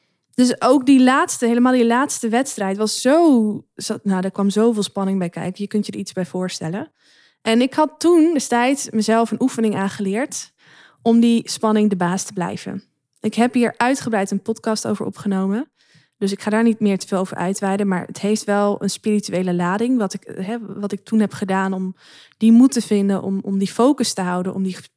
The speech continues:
speeches goed voor te bereiden. Het is in een, ehm, mocht je nieuwsgierig zijn wat het precies is, luister even aflevering.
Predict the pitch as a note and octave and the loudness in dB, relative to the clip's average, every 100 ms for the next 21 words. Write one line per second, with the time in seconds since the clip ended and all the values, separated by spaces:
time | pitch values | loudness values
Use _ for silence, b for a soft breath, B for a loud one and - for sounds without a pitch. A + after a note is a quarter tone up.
0 | _ - A#3+ B3 A#3+ A3+ - A3+ - G3+ | _ -4 -2 -2 -4 -6 -4 -4 -2 -4
1 | G3 G3+ C4 - b b b b b A3 | -2 -2 -4 -10 b b b b b -8
2 | G#3+ G#3 G#3 G3 F#3+ F#3 F#3 F#3+ G3+ - | -4 0 0 0 -2 -4 -6 -8 -10 -6
3 | A3 - A#3 - C#4+ C4+ A3 G#3 G#3+ G#3 | -4 2 2 4 2 2 2 0 -2 -4
4 | G#3+ A3 G3+ A3 G3 - - G3+ G#3+ G#3+ | 0 0 2 0 0 -2 -2 0 0 0
5 | - F#3+ - G3+ F#3+ F3+ F3+ F3 E3+ F3+ | -2 -4 -2 -6 -2 -2 -2 -2 -2 -4